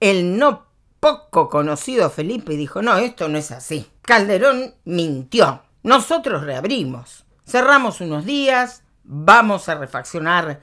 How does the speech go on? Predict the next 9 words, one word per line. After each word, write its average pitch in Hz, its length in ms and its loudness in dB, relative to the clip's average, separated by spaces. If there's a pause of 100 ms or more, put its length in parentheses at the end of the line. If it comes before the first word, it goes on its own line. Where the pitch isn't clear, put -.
(260)
algunos 208 1040 2
lugares 160 720 0
del 139 240 -8
salón, 277 400 -6
pero 151 200 -4
nosotros 160 480 -8
vamos 139 360 -10
a 160 60 -6
abrir. 220 460 -4